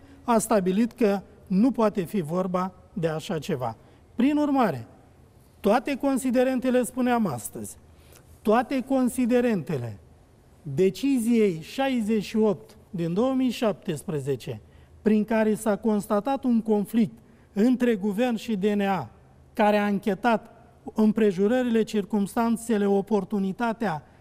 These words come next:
legalitatea ordonanței de ur-, constituționalitatea ordonanței de urgență, sunt mănușă în oglindă absolut valabile și pentru speța de astăzi.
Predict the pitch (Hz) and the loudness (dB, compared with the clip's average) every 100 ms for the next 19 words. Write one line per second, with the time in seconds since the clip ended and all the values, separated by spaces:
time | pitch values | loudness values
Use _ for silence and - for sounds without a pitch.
0 | - 170 214 208 208 202 262 254 247 208 | -8 0 0 2 -2 -2 -2 -2 0 -2
1 | 202 196 208 214 214 185 190 180 208 233 | 0 -2 -2 -2 -2 -2 -2 -4 -4 0
2 | 226 - 196 214 - 208 202 196 202 247 | 0 -2 -4 -4 -2 -2 -2 -2 0 -2
3 | 233 208 147 - - _ _ _ _ - | -2 -4 -6 -12 -20 _ _ _ _ -20
4 | _ _ - - - - 214 196 185 214 | _ _ -20 -20 -20 -2 0 2 0 -2
5 | 226 226 196 185 170 160 240 247 262 254 | 0 0 2 0 -2 -2 -2 -2 -4 -4
6 | - - - - 269 262 - 214 240 269 | -8 -20 -20 -4 0 2 2 2 2 2
7 | 262 185 - 135 107 - - - 247 247 | 2 0 -2 -8 -8 -18 -20 -2 2 2
8 | 240 214 247 240 202 196 202 240 262 - | 2 0 0 0 2 0 -2 -2 -2 -2
9 | 233 220 214 180 180 175 170 165 202 277 | 0 0 -2 -2 -4 -2 -4 -2 -2 -4
10 | 269 - - - - 247 247 240 220 202 | -8 -20 -20 -8 -2 0 2 0 0 -2
11 | - 226 220 208 180 147 123 - 117 | 0 -2 2 0 2 -2 -6 -8 -10